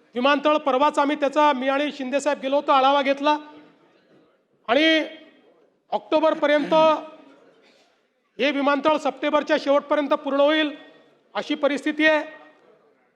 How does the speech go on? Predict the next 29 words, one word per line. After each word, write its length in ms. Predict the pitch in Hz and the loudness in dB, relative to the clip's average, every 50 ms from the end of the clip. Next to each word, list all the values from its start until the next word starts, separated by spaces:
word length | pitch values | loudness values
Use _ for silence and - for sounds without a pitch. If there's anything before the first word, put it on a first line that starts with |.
| _ 185 | _ -2
नैनाच्या 460 | 214 233 262 269 294 285 294 311 277 | 0 0 2 2 0 0 0 -2 -2
संदर्भात 500 | 294 285 277 269 285 285 302 302 294 302 | 0 -2 -2 0 0 2 2 2 2 0
आपल्याला 300 | 277 294 294 294 294 294 | -2 0 0 0 0 0
कल्पना 380 | 294 302 269 269 269 302 285 | 0 -2 -4 -2 -2 0 0
आहे, 100 | 294 294 | 2 0
मी 80 | 285 285 | 0 0
आता 220 | 269 254 262 294 | -2 -2 -2 -2
जास्त 260 | 247 262 262 254 - 302 | -2 -2 -2 -2 -2 -2
वेळ 180 | 285 285 285 | 0 0 0
घेणार 280 | 220 214 240 269 285 285 | 0 0 0 0 0 0
नाही, 180 | 277 294 294 | 2 0 0
त्याचं 300 | 294 294 262 247 - 294 | 0 -2 -4 -2 -2 0
डेव्हलपमेंट 460 | 277 277 277 285 294 294 294 311 294 294 | 0 0 0 0 0 0 -2 -4 -4 -2
चाललंय. 380 | - 277 277 294 302 302 294 302 - - - - _ _ _ _ _ _ _ _ _ _ _ _ _ _ _ _ _ _ _ _ _ _ _ _ - | -2 -2 0 0 0 0 0 -2 -8 -18 -20 -20 _ _ _ _ _ _ _ _ _ _ _ _ _ _ _ _ _ _ _ _ _ _ _ _ 0
वाढवण 400 | 214 233 240 208 269 330 330 254 165 - - - - - - _ _ _ _ _ _ _ _ _ 175 | 0 2 2 2 2 2 2 0 -2 -6 -14 -20 -20 -20 -20 _ _ _ _ _ _ _ _ _ -2
या 120 | 202 254 277 | 0 0 0
बंदराचं 480 | 208 254 247 247 294 302 302 302 320 | 0 -2 0 2 0 0 2 0 -2
काम 280 | 294 302 294 294 285 285 | -2 0 0 0 0 0
अतिशय 360 | 269 277 294 269 285 311 311 | -2 -4 -4 -4 -2 -2 -2
वेगानं 360 | 285 277 277 277 294 302 311 | 0 0 0 2 2 2 2
चाललेलं 420 | 302 302 302 277 277 285 302 302 294 | 0 0 -2 -2 0 0 2 2 2
आहे. 300 | 269 254 254 311 311 302 302 - - - - _ - _ _ _ _ _ _ _ _ _ _ _ _ _ - | 2 2 2 2 0 -2 -4 -12 -20 -20 -20 _ -20 _ _ _ _ _ _ _ _ _ _ _ _ _ -6
जगातल्या 520 | 247 240 208 285 294 285 294 277 294 320 | -6 -2 2 2 0 0 0 0 0 0
पहिल्या 500 | 311 320 320 277 240 254 254 277 302 311 | 0 0 0 0 0 0 0 2 2 2
दहा 320 | 302 311 269 233 214 285 302 | 2 0 0 2 2 2 2
मध्ये 220 | 285 294 285 302 | 2 2 0 0
असलेलं 380 | 285 269 285 285 294 294 311 302 | -2 -2 -2 -4 0 2 2 2
वाढवणचं 540 | 277 254 254 262 269 294 277 285 302 294 277 | 4 2 2 2 0 0 0 0 0 0 2
बंदर 380 | 277 269 269 262 311 311 269 | 2 0 2 2 2 2 2